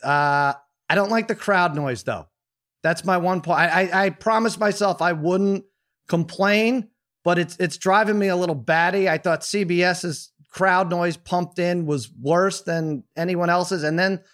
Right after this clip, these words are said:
last night's game was just way off. I, uh, I, I, I feel like they, they're doing a bad job. It's a poor, a conductor that's letting the, the, uh, the harp go, go over the, the, the xylophone, and it just,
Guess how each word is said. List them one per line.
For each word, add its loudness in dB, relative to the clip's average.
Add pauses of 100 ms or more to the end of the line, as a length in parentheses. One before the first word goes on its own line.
(140)
last 0
night's -2
game -2 (360)
was -4
just -6
way 0
off. -2
I, 0
uh, -2 (300)
I, -4
I, -2
I -2
feel -2
like -2
they, -4
they're -2 (120)
doing 2
a 0
bad 0
job. 0
It's -10
a -6
poor, -2
a -6
conductor -4
that's -4
letting -2
the, 0 (360)
the, 0
uh, 0
the 0
harp 0 (180)
go, -2
go 0
over -2
the, -4
the, -4
the -4
xylophone, 2
and -2
it -4
just, -4